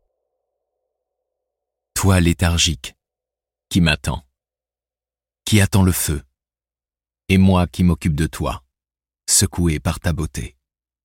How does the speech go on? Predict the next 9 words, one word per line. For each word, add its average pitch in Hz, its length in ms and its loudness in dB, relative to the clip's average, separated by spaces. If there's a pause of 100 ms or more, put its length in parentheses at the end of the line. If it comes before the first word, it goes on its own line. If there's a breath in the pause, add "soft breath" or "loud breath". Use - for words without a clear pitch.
(680)
Secoué 85 560 0
par - 280 -8
ta 85 140 -2
beauté 80 380 -4
secouée. - 600 -6 (1600)
William 117 540 4
Carlos 101 440 2 (240)
Williams. 80 720 -2 (540)
Patterson. - 580 -2